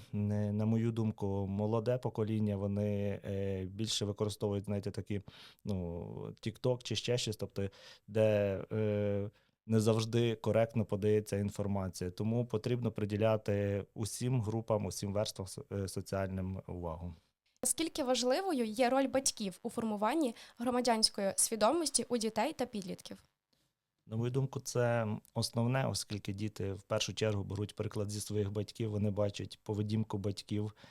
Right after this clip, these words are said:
Speaker 1: вдома, і принаймні діти по-, намагаються їх, їх копіювати.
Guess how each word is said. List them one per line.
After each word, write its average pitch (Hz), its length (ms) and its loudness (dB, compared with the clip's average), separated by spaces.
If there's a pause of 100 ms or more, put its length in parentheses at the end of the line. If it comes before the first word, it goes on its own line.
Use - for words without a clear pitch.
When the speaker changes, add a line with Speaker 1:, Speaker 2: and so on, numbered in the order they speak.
(320)
Speaker 1:
вдома, 113 640 0
і 98 540 -2 (600)
принаймні 104 420 0
діти 98 320 -6
по-, 95 200 -6 (320)
намагаються 104 680 2
їх, 101 220 -6 (220)
їх 107 220 -6
копіювати. 101 800 -4